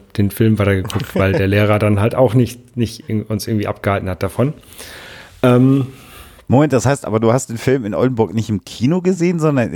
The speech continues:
Speaker 2: während des, während der Schulzeit
Speaker 1: Nein,
Speaker 2: im
Speaker 1: nein, ich hab, ich hab den,
Speaker 2: Musikunterricht?
Speaker 1: ich hab den, ich hab den erst im Kino gesehen und dann
Speaker 2: Ah, okay.
Speaker 1: irgendwie ein Jahr später, als er dann auf D V D rauskam, äh, während der Schule nochmal im,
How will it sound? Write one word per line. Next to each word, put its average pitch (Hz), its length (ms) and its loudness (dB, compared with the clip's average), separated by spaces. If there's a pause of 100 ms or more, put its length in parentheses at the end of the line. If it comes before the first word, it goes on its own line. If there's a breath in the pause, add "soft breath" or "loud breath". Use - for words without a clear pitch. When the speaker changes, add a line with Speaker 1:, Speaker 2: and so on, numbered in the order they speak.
(140)
Speaker 2:
während 139 240 0
des, - 300 -4
während 120 320 -2
der 135 60 2
Schulzeit 190 880 -2
Speaker 1:
Nein, 131 180 4
Speaker 2:
im 110 80 0
Speaker 1:
nein, - 100 -8
ich - 160 -2
hab, 135 100 2
ich 135 180 0
hab 120 80 0
den, 110 100 2
Speaker 2:
Musikunterricht? 92 160 0
Speaker 1:
ich 127 100 -4
hab 123 140 0
den, 120 160 0
ich - 100 -6
hab 113 80 0
den 113 140 -2
erst 123 260 -2
im 113 100 2
Kino 147 220 2
gesehen 143 300 2
und 110 120 0
dann 113 160 2
Speaker 2:
Ah, 143 60 4
okay. 120 120 4
Speaker 1:
irgendwie 110 300 0
ein 110 120 2
Jahr 110 200 2
später, 117 300 0
als 110 160 -2
er 107 60 0
dann 104 160 -2
auf 95 80 -6
D 107 140 0
V 101 100 -2
D 107 120 2
rauskam, 101 500 -2 (440 loud breath)
äh, 98 180 2
während 110 200 4
der 101 80 2
Schule 127 340 2
nochmal 98 400 -2
im, 98 140 -2